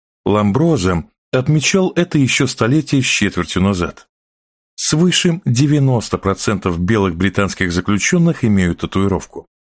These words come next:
Более распространенной среди них является лишь одна особенность: курение. Хотя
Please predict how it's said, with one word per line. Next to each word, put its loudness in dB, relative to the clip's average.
Более 2
распространенной 0
среди 0
них 0
является 0
лишь 0
одна 2
особенность: -6
курение. -2
Хотя 0